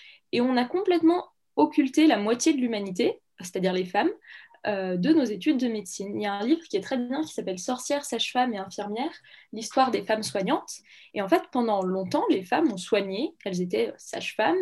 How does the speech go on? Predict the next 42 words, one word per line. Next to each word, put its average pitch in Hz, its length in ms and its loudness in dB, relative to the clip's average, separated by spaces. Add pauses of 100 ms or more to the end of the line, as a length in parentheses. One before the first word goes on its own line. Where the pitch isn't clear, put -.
elles 190 220 -2
avaient 220 280 0
eu 220 60 -10
des 190 100 -4
connaissances 196 540 -6
empiriques, 208 580 -2
elles 190 140 -6
faisaient 202 340 0
des 202 140 -6
potions, 208 560 -2
des 254 100 0
médicaments. 185 680 -6 (440)
Ces 202 160 0
femmes 240 220 4
ont 202 80 -2
posé 190 280 0
problème 285 480 0
à - 20 0
un 196 80 -4
moment, 190 260 -4
puisqu'elles 180 320 -2
faisaient 185 240 -4
concurrence 233 580 -2
aux 190 60 -4
médecins, 180 400 -2 (520)
et, 285 200 6
euh, 208 120 4
elles 185 180 0
ont 190 60 -8
fini, 226 340 -6
pour 208 120 -6
la 180 100 -2
plupart, 240 320 0
sur 254 160 -4
le 233 40 -4
bûcher. - 380 -6 (420)
C'est 214 120 2
pas 269 100 8
très, 262 220 -2
très 247 160 -2
bien 220 160 -4
fini. 185 260 -8